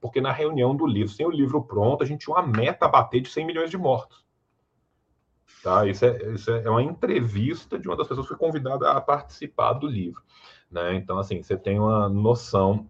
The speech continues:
do, do tamanho da pataquada que era esta pequena palhaçada que foi feita. Lembrando que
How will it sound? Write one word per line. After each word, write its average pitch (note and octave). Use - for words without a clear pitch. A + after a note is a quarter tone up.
do, G#2
do G2
tamanho G#2
da G#2+
pataquada G#2
que G#2
era G2+
esta G#2
pequena G#2
palhaçada G#2
que -
foi C3
feita. -
Lembrando C3+
que B2